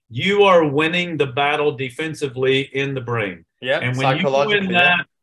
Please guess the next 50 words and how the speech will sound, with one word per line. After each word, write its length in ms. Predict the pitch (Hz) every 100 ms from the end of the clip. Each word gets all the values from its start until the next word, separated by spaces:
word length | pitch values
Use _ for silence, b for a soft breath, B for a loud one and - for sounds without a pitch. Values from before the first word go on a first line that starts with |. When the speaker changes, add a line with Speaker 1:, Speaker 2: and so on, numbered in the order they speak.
| _ _ _ _ -
Speaker 1:
you 140 | 175
don't 180 | 233 208
have 160 | 208
to 100 | 202
sack 400 | - - 170 160 165
him. 140 | 147
You 80 | 123
don't 140 | 156 165
have 160 | 180
to 80 | 214
rush 340 | 226 165 131 -
him. 240 | 143 143 - _ -
You 160 | 160
just, 280 | 196 185 - - -
you 180 | 160 175
know 240 | 185 190
that 180 | 180 165
the 80 | 143
four 420 | - 180 190 196
can 200 | 190 165
get 240 | 160 160 -
to 200 | 170 165
him. 280 | 160 160 - _
And 180 | 143 147
then 200 | 147 151
that 240 | 143 139 -
fifth, 440 | - 175 185 180
we're 140 | 156 165
not 200 | 160 156
sure 240 | - 147
where 140 | 135 120
it's 100 | 120
coming 280 | 180 190 180
from. 320 | 180 170 165
Is 180 | 135 135
it 200 | 127 _ _ -
number 260 | 147 147
six 340 | 131 170 170 -
here 220 | 156 151
on 140 | 143
the 140 | 135 131
outside? 580 | 127 - 170 175 180 165
Is 140 | 131
it 180 | 139 - _ -
Van 180 | 151 151
Der 160 | 135
Esch 280 | 156 156 147
in 100 | 139
the 60 | 127
middle? 560 | 147 190 190 180 165